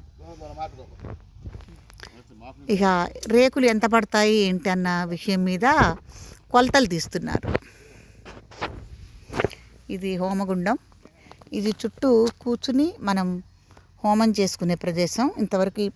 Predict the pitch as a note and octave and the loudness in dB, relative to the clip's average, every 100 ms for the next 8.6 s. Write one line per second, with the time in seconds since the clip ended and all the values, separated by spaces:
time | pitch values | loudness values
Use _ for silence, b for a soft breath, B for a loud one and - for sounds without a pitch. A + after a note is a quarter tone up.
0 | _ - F3+ F#3 - F3+ - F3+ F#3+ D#4+ | _ -4 0 0 -2 -4 -4 -2 0 0
1 | - b b b b F#3+ G3 - G3 G#3 | -2 b b b b -2 -2 2 2 4
2 | G#3+ G3 F#3 E3+ F3 E3+ E3+ - F3 - | 2 0 -2 0 0 0 -2 -6 -8 -8
3 | - - - - - - - - - - | -14 -20 -18 -18 -18 -20 -20 -20 -20 -20
4 | B B B B B B B - - - | B B B B B B B -8 -2 0
5 | C4 - D#4 D#4 E4+ D#4+ B3 C4 B3+ A#3 | 0 0 4 6 8 8 6 2 0 0
6 | C#4 B3 A#3+ C4+ C4+ A3 G3 - - b | 2 4 2 0 0 0 -2 -8 -20 b
7 | b b b - - A3 G3+ - - B3 | b b b -6 -4 -4 -6 -6 -4 -2
8 | C4 B3+ C4 C#4+ A3+ G#3+ | 2 4 6 4 2 -2